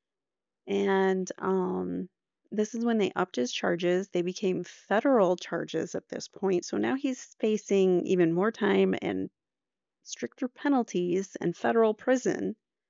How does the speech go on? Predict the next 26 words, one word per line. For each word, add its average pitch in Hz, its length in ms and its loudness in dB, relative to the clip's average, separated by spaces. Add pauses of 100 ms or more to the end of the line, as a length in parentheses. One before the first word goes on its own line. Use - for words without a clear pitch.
(480)
lifetime 185 760 -2
in 180 180 -4
federal 202 380 2
prison 190 560 0
for 185 480 0 (340)
witness 254 280 2
intimidation, 196 640 0
sixteen - 640 -4
total 160 260 -4
counts - 440 -14
now. 190 260 -10 (800)
It's - 120 -20
been 165 200 -6
brought - 240 -8
up, - 160 -10 (400)
which - 420 -4 (800)
went 196 160 2
from 190 140 4
nine 170 280 4
to 180 100 -10
sixteen. - 600 -6 (380)
They're 202 160 2
really, 196 640 0 (180)
um, 170 360 -2 (1120)
weaponizing 175 1160 -2
this 175 240 0